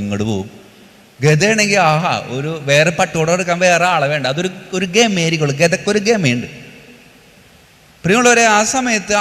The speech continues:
ആ പള്ളിയിലെ വികാരിച്ചൻ എൻ്റെ അടുത്ത് പറഞ്ഞ്, "അച്ഛാ, ഒരു ഗ്ലാസ് ചായ കുടിക്കാമെന്ന്" പറഞ്ഞു. ചായക്കൊരു താല്പര്യം ഉണ്ടായിരുന്നില്ല, എന്നാലും ഈ ചെക്കൻ്റെ കയ്യിൽ നിന്ന് രക്ഷപ്പെടാൻ വേണ്ടിയാണ് ഞാൻ വികാരിച്ചൻ വിളിക്കണേ, "ഞാൻ പോട്ടെ ഏട്ടാന്ന്" പറഞ്ഞു. ഞാൻ പോയി. പക്ഷെ അപ്പോഴും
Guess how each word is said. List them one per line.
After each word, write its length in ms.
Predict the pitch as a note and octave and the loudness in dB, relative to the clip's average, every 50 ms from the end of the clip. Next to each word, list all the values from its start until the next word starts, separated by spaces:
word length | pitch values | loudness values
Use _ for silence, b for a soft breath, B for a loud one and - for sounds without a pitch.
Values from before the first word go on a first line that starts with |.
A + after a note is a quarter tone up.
| G3+ | 2
ആ 20 | G3 G3 G3 G3 | 2 0 0 0
പള്ളിയിലെ 300 | G#3 A3 G3+ F3+ D#3+ E3 | -2 -2 -2 -2 -2 -2
വികാരിച്ചൻ 500 | E3+ E3+ D3 A2+ G2+ A#2+ - - A2+ G#2 A#2+ D3 - - - | -2 0 0 0 0 -2 -6 -10 -12 -12 -14 -16 -18 -16 -10
എൻ്റെ 140 | G2+ A2 A#2 | -6 -6 -4
അടുത്ത് 160 | A2+ G#2+ A2+ | -4 -6 -6
പറഞ്ഞ്, 240 | A2 G#2+ G#2+ G#2+ G2 - - | -8 -8 -8 -10 -12 -12 -12
"അച്ഛാ, 160 | G2 - C#3 C#3 - E3 | -10 -8 -8 -8 -8 -8
ഒരു 60 | B2+ G#2 | -6 -6
ഗ്ലാസ് 200 | G#2 G2 F2+ - | -6 -6 -4 -4
ചായ 100 | C3+ B2 | -4 -2
കുടിക്കാമെന്ന്" 380 | A2 G2 F#2+ F#2 F#2 F2 F2 F2 | -2 -4 -6 -6 -6 -6 -6 -8
പറഞ്ഞു. 140 | E2 D#2 - - | -10 -12 -10 -8
ചായക്കൊരു 400 | A2+ G#2+ A2 A#2 A2+ - C3+ C3 C3 C3+ | -4 -2 -2 -2 -2 -4 -4 -6 -4 -4
താല്പര്യം 280 | D3 C#3 B2 - C3 C#3 | -4 -6 -4 -4 -6 -4
ഉണ്ടായിരുന്നില്ല, 420 | C#3+ C#3 C3 A#2+ A#2 G#2 G2 A#2 C#3+ - B B B B B B | -2 -2 -2 -2 -4 -4 -6 -6 -8 -10 B B B B B B
എന്നാലും 340 | - C3+ D3 D#3 E3 G3 A#3 A#3 - - - - - - - - - - - - - - - - - - | 0 2 4 4 4 4 2 0 -2 -12 -14 -16 -16 -18 -20 -20 -20 -20 -20 -20 -20 -20 -20 -12 -6 -4
ഈ 100 | B2+ C3+ C3+ C3 C3 B2 - - - - | -2 0 0 0 -2 -4 -8 -10 -8 -6
ചെക്കൻ്റെ 360 | D#3 D#3 D#3+ F#3+ F#3+ G3+ A3 | -6 -6 -4 -4 -4 -4 -4
കയ്യിൽ 120 | F#3+ E3 | -4 -2
നിന്ന് 140 | D3+ D3 C#3+ | -2 -2 -2
രക്ഷപ്പെടാൻ 320 | C#3 C#3+ - B2+ A#2+ B2 A#2+ | -2 -2 -2 -4 -4 -4 -4
വേണ്ടിയാണ് 240 | B2 A#2+ G2+ F2+ G2+ A#2 B2 | -4 -6 -6 -6 -8 -8 -10
ഞാൻ 100 | A2+ F#2 G2 G#2 | -10 -10 -10 -6
വികാരിച്ചൻ 320 | G2+ G2+ G2 F#2+ - G#2 | -4 -4 -4 -4 -6 -8
വിളിക്കണേ, 240 | G#2+ A2+ A2+ A2 G2+ | -8 -6 -6 -6 -6
"ഞാൻ 140 | F2+ F#2 F#2+ | -6 -6 -4
പോട്ടെ 200 | B2+ C#3 A#2+ F#2+ | -6 -6 -6 -6
ഏട്ടാന്ന്" 240 | F2 F2 F2+ F2 | -8 -8 -10 -10
പറഞ്ഞു. 120 | E2 F2+ F2+ | -12 -12 -10
ഞാൻ 100 | F2+ G2+ A#2+ | -6 -4 -4
പോയി. 120 | C#3 G2 - - - - - - - - _ - - - - - B B B B B B B B B B B _ - | -4 -4 -6 -12 -20 -20 -20 -20 -20 -20 _ -20 -20 -20 -20 -20 B B B B B B B B B B B _ -4
പക്ഷെ 180 | E3+ D#3+ - | -2 2 2
അപ്പോഴും 360 | G#3 F#3 - G#3 G#3+ A3+ A#3+ | 2 2 2 2 2 2 2